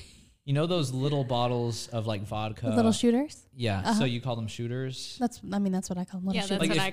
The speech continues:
Speaker 3: call
Speaker 1: if you
Speaker 3: them, too.
Speaker 1: go to, like, the liquor locker,
Speaker 2: Yeah, and they've got 'em
Speaker 1: you
Speaker 2: there at the
Speaker 1: s-,
Speaker 2: front.
Speaker 1: if you
Speaker 2: Mm-hmm.
Speaker 1: could not find them, you would ask, "Can you find
Speaker 2: The little shooters.
Speaker 1: the little
Speaker 2: Mm-hmm.
Speaker 1: shooters?" So I
Speaker 2: Right?
Speaker 1: noticed
Speaker 3: It sounds so stupid.
Speaker 1: Yeah.
Speaker 3: <laughs>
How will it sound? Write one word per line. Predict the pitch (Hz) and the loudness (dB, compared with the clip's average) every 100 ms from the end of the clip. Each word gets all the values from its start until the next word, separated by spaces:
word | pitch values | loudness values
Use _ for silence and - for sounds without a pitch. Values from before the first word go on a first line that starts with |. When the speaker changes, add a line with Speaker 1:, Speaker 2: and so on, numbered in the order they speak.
| 196 | 0
Speaker 3:
call | |
Speaker 1:
if | 160 165 | 0 2
you | 165 | 4
Speaker 3:
them, | |
too. | 165 | 2
Speaker 1:
go | |
to, | 151 165 | 2 2
like, | 143 135 | 2 2
the | 123 | -2
liquor | 123 120 104 | -2 -2 -4
locker, | 95 95 95 87 92 | -4 -6 -10 -12 -2
Speaker 2:
Yeah, | 254 240 190 - | 4 4 4 0
and | 247 | 2
they've | 233 220 | 4 4
got | 208 | 2
'em | 202 | 4
Speaker 1:
you | 147 | 4
Speaker 2:
there | |
at | 202 | 4
the | 220 | 0
Speaker 1:
s-, | |
Speaker 2:
front. | - 208 | 0 2
Speaker 1:
if | 165 - | 4 4
you | 170 180 240 | 4 4 4
Speaker 2:
Mm-hmm. | 226 | 4
Speaker 1:
could | 165 | 2
not | 151 143 | 2 0
find | 143 135 | 0 0
them, | 120 110 - | -2 -4 -6
you | 123 120 | -6 -4
would | 131 | -2
ask, | 113 117 117 - - | -2 -4 -6 -12 -20
"Can | - 127 117 | -4 2 4
you | 113 | 2
find | - 110 110 113 104 - | 2 2 2 2 0 2
Speaker 2:
The | 262 | 4
little | 233 220 | 6 4
shooters. | - 208 185 196 - 247 | 4 0 0 -4 -4 0
Speaker 1:
the | |
little | 226 202 120 | 2 2 2
Speaker 2:
Mm-hmm. | 107 | 0
Speaker 1:
shooters?" | 120 113 120 120 - - - - - | -2 -2 -2 -4 -10 -20 -20 -20 -14
So | - - 143 127 117 - _ _ _ - - - 254 | 2 6 6 4 0 -8 _ _ _ -4 -2 -2 2
I | 240 | 6
Speaker 2:
Right? | 233 254 | 8 8
Speaker 1:
noticed | 294 220 - - - | 6 2 -2 -8 -4
Speaker 3:
It | 311 320 | -4 -2
sounds | - 294 370 | -2 -2 0
so | 320 | 0
stupid. | 302 - - 285 302 277 120 127 160 | 0 -4 -4 -2 -2 -2 -2 0 2
Speaker 1:
Yeah. | 147 127 120 | 4 6 4
Speaker 3:
<laughs> | - | 2